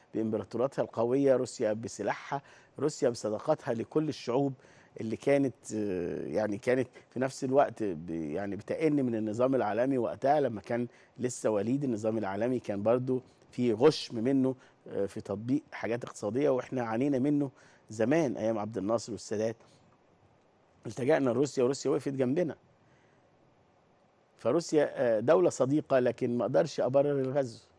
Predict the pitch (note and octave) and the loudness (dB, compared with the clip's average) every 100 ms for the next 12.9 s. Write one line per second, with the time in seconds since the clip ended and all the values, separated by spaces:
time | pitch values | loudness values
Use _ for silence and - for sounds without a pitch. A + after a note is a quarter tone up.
0 | _ _ _ _ _ _ - A2 D3 C#3 | _ _ _ _ _ _ -4 2 2 2
1 | A#2+ B2 C#3+ C3 B2 - C#3+ - - - | 2 4 4 2 0 -2 -4 -6 -20 -20
2 | _ _ _ _ _ _ _ _ - B2 | _ _ _ _ _ _ _ _ -4 -2
3 | B2 D#3+ C3+ - - - _ _ _ _ | 0 0 -4 -6 -20 -20 _ _ _ _
4 | _ _ _ _ _ _ _ _ _ _ | _ _ _ _ _ _ _ _ _ _
5 | _ - A#2 A#2 G#3+ F#3+ F#3 F#3 A2+ - | _ -4 -2 2 2 8 8 8 4 -6
6 | _ _ _ - G#2+ A#2+ D3 G3 D3 - | _ _ _ -8 2 6 8 6 4 0
7 | - _ _ _ _ _ _ _ A#2 A2 | -4 _ _ _ _ _ _ _ -8 2
8 | B2+ C3+ C#3 - B2 A#2+ C3+ F3 D3+ B2+ | 6 6 4 0 0 2 4 4 2 4
9 | C#3 D3+ C#3 D3+ D3 C#3 C3 C3 C#3 D#3 | 4 6 6 6 8 6 6 6 8 8
10 | C#3+ B2 - A2+ D3+ - C3+ B2 A#2+ C3+ | 4 0 0 4 4 4 -2 0 0 2
11 | E3+ D#3 C#3 E3 E3 D#3 D3+ E3 E3 D#3+ | 4 6 8 6 6 6 6 6 6 6
12 | F#3 - C#3+ C#3 B2+ C#3 A#3 E3 | 6 2 0 2 0 2 2 2